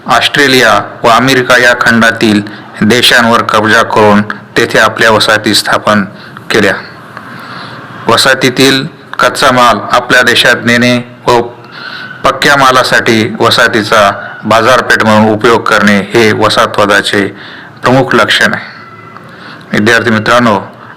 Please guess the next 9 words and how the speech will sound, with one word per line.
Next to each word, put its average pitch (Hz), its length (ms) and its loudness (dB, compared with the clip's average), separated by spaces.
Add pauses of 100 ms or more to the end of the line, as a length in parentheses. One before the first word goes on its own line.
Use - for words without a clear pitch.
वसाहतवाद 123 640 2
हा 110 280 2 (600)
केवळ 123 340 4
राजकीय 113 680 2 (380)
व - 60 0
आर्थिक 113 480 2
गुलामगिरी 123 500 2 (1120)
निर्माण 127 340 2
करीत, 120 400 -2